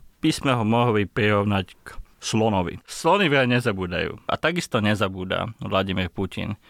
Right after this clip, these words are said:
Videli sme to viackrát. Ľudia, ktorí on pokladal za tých, že, ktorí ho zradili,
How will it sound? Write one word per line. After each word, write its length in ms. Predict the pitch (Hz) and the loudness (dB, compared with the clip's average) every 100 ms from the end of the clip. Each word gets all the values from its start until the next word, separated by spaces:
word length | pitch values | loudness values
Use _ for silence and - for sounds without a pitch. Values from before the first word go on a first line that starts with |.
| - _ | -20 _
Videli 240 | 131 139 123 | 0 0 0
sme 160 | 117 98 | -2 -4
to 80 | |
viackrát. 720 | 92 78 98 - - 87 80 - - | -6 -2 -2 -4 -14 -14 -14 -16 -16
Ľudia, 400 | 98 135 151 143 | -4 0 2 2
ktorí 560 | - 117 107 101 101 95 _ | 0 0 2 4 2 -2 _
on 240 | 120 143 107 | 2 2 0
pokladal 640 | 107 110 104 98 98 104 | -6 0 2 4 4 4
za 160 | 98 95 | 2 0
tých, 300 | - 110 113 | 2 2 2
že, 120 | 117 - | 0 -2
ktorí 320 | - 110 107 101 | -4 0 2 2
ho 80 | |
zradili, 720 | 95 95 117 110 98 101 151 | 0 0 0 0 0 0 -2